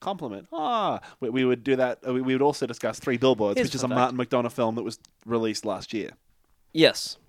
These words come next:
Speaker 2: Yep. Yep. My fun fact is that I
Speaker 1: <laughs>
Speaker 2: am twenty-four and I learned last week that compliment and complement are totally different words and mean different things.
Speaker 1: That's 'cause you're,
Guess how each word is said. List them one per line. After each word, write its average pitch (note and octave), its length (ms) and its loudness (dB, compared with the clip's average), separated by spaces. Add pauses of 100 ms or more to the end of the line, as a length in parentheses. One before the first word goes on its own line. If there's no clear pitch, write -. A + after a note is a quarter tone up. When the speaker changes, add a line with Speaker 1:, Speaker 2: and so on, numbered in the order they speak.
Speaker 2:
Yep. A2+ 180 -8 (160)
Yep. - 140 -12 (200)
My C3 160 2
fun D3+ 220 0
fact B2 260 2
is A2+ 120 -6
that A2 200 0
I G#2 340 -2
Speaker 1:
<laughs> - 40 -12
Speaker 2:
am G#2+ 260 -6
twenty-four A#2 760 -4
and A3+ 340 8
I A#3+ 220 10
learned A3 680 4 (1120)
last A#2+ 1040 0
week C#3 640 -2 (120)
that A2 320 0 (120)
compliment B2 1000 -4
and A2+ 220 -6
complement C3 840 -4 (120)
are B2+ 120 0
totally D#3 360 -2
different D3+ 320 -8
words E3 300 -6
and C#3+ 180 -6
mean D3+ 160 -2
different C#3+ 280 -8
things. - 260 -14 (140)
Speaker 1:
That's F#3 120 -16
'cause A#2 160 -6
you're, A2 120 -6